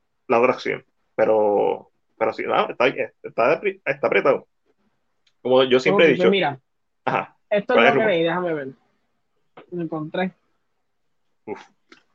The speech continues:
Speaker 2: Um, ok, dice, viene otra adaptación de live action de Dragon Ball. El insider Daniel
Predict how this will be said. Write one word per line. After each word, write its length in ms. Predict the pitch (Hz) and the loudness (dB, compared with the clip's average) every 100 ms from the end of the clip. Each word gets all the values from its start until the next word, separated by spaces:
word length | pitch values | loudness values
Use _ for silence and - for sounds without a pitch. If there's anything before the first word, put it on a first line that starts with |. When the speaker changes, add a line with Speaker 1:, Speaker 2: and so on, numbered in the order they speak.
| _ _ | _ _
Speaker 2:
Um, 1300 | 170 160 151 151 160 226 311 320 311 311 311 302 285 _ _ _ - - _ _ _ _ _ _ | -2 0 0 -4 -4 -4 -6 -6 -6 -8 -10 -12 -18 _ _ _ -20 -20 _ _ _ _ _ _
ok, 160 | 185 190 165 143 156 | -4 -2 -2 -4 -10
dice, 640 | 175 175 226 247 220 - - _ _ _ _ _ _ _ - | -6 -2 -2 -2 -4 -10 -12 _ _ _ _ _ _ _ -12
viene 280 | 165 180 196 | -4 -2 0
otra 180 | 226 | 0
adaptación 440 | 233 233 233 - 247 | -2 -2 -4 -2 -2
de 100 | 226 | 0
live 160 | 196 | 0
action 300 | 196 196 196 | 0 -2 -2
de 60 | 214 | -2
Dragon 360 | 185 175 175 156 | 0 -2 -4 -6
Ball. 160 | 135 131 _ _ _ _ _ _ _ _ _ _ _ - | -10 -12 _ _ _ _ _ _ _ _ _ _ _ -6
El 200 | 226 226 | -2 0
insider 760 | 226 208 220 233 254 262 233 | 0 0 0 2 2 2 0
Daniel 420 | 208 190 196 220 | 0 0 0 0